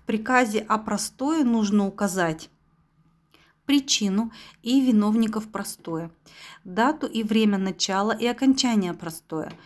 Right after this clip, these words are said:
в отношении кого вводится простой, всей организации, отдельных подразделений, смены, группы работников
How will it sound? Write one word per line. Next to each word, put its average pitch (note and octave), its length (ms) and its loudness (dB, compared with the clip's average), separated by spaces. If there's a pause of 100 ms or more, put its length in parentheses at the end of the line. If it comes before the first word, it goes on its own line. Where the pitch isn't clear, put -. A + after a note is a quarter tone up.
(360)
в - 80 -14
отношении G#3+ 640 2
кого A3 480 -2
вводится G#3+ 640 -4
простой, G#3+ 720 -4 (180)
всей A#3+ 400 -2
организации, G#3+ 800 0
отдельных G#3 560 -2
подразделений, G3 800 -2 (300)
смены, A3 720 2
группы G#3+ 360 -4
работников G#3+ 720 -4